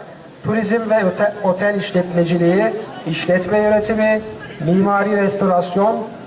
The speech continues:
ormancılık ve orman ürünleri, kümes hayvanları yetiştiriciliği ve laboratuvar ve veteriner sağlık programlarından mezun olmaya hak kazandılar.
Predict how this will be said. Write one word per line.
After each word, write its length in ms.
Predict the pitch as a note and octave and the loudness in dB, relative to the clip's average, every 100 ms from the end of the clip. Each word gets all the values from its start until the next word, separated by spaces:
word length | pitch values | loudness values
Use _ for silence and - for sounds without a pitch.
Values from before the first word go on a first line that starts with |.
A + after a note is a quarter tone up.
| - | -4
ormancılık 920 | D#3+ F#3 G3 G3+ G3 G3 G#3+ G#3+ G#3+ | 0 2 2 0 0 0 0 -2 -2
ve 80 | G3 | 0
orman 400 | F3 F3+ F3+ G3 | 4 2 2 0
ürünleri, 600 | E3+ D#3 D3+ D#3+ G3 A3 - - - - | 2 2 2 2 2 0 -4 -10 -16 -6
kümes 280 | - G#3+ A3+ | 0 0 2
hayvanları 500 | G#3+ G3+ F#3+ F#3 F3 | 2 2 2 2 2
yetiştiriciliği 920 | E3 E3+ D#3+ E3+ E3+ E3 E3 F3 G3+ A#3+ G#4 - - - A3 - - | 0 -2 -4 0 0 2 2 2 4 2 -2 -8 -8 -6 -6 -4 0
ve 180 | G3 F#3+ | 2 2
laboratuvar 680 | F3+ F#3 F#3 F3+ F#3+ G#3 | 2 2 2 2 2 4
ve 120 | G#3 | 2
veteriner 480 | F3+ F3 F#3 F#3 F#3+ | 0 0 0 0 0
sağlık 420 | F#3+ F#3 F#3 A3 | 0 0 0 0
programlarından 880 | - F3+ E3 E3+ E3+ E3 D#3+ F#3+ A3 - - - - | 0 2 4 2 2 0 2 0 -2 -4 -10 -12 -4
mezun 360 | E3+ F3+ F3+ G3+ | 0 2 2 2
olmaya 500 | F#3 E3+ E3+ F#3 G3 - - | 2 2 2 2 0 -4 -6
hak 220 | F3+ E3+ | -4 -2
kazandılar. 580 | D#3+ C#3+ C#3 C3+ C3+ C3 | -2 0 0 0 0 -2